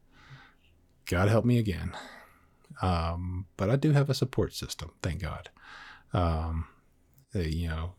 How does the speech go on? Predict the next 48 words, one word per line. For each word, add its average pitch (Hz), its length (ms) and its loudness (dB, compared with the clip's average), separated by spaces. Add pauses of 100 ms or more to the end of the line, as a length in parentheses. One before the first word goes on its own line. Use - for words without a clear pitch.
(100)
and 92 140 2
it's 90 160 0
a 101 60 2
support - 300 0
system 120 240 0
I 104 60 0
didn't 98 300 2
know 92 120 0
I 92 120 -2
had. 82 300 -8 (600)
'Cause 110 140 2
if 90 100 -2
you'd 107 140 4
have 95 80 4
asked 101 240 0
me 104 100 4
a 92 60 4
week 101 180 2
ago, 110 360 2 (640)
I 110 60 0
was 95 140 2
alone. 80 340 0 (1000)
I 98 100 2
was 87 120 -2 (160)
absolutely 92 680 0
alone, 82 420 -4 (160)
and 90 140 -2
I 87 80 -4
didn't 92 260 -6
have 80 220 -4
anybody. 80 540 -6 (760)
Um, 80 560 0 (1000)
I 98 100 2
had 90 100 2
just, 90 320 0 (440)
I - 60 -2
had 82 300 -4
mentioned 87 420 0
that, 82 160 0 (480)
you 131 120 0
know, 92 60 0
Melissa 82 360 2
and 90 100 0
I 82 120 -2
broke 85 280 -2
up, 90 340 -2
and - 100 -6
so 82 340 -4